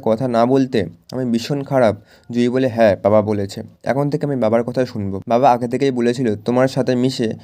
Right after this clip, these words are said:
আমি অত্যন্ত ভুল করেছি, কিন-, কিন্তু আমি বাবার কথা একটুও শুনিনি।" এদিকে দীপার নাচছে, সব বাচ্চারা দীপার চারদিকে।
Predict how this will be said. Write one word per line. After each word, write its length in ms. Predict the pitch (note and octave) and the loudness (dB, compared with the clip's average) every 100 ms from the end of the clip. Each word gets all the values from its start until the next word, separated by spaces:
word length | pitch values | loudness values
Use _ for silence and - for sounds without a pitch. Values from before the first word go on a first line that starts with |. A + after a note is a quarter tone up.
| _ | _
আমি 240 | - B2 A2+ | -6 -2 -2
অত্যন্ত 360 | A2 A#2 A#2 | -2 0 2
ভুল 220 | B2+ A#2 A2 | 2 2 0
করেছি, 320 | A2 G#2 A2 | 0 0 0
কিন-, 140 | A#2+ | -2
কিন্তু 240 | C#3 C3+ C#3+ | -2 0 2
আমি 100 | C#3 | 4
বাবার 200 | A#2+ B2 | 4 2
কথা 220 | C#3 D3 | 0 -2
একটুও 300 | - - C3 | -2 2 2
শুনিনি।" 400 | A#2 G#2 G#2 F2+ | 2 0 0 -2
এদিকে 260 | D3+ E3 D3+ | 2 4 4
দীপার 280 | C#3 C#3+ | 4 4
নাচছে, 300 | C3+ C3+ B2 | 4 0 -2
সব 180 | A#2 C3 B2 | 2 2 4
বাচ্চারা 340 | A2+ C#3 C3+ | 2 4 2
দীপার 280 | A#2+ B2 B2+ | 4 0 2
চারদিকে। 480 | A#2+ A2 A2+ A2+ | 0 -2 -4 -4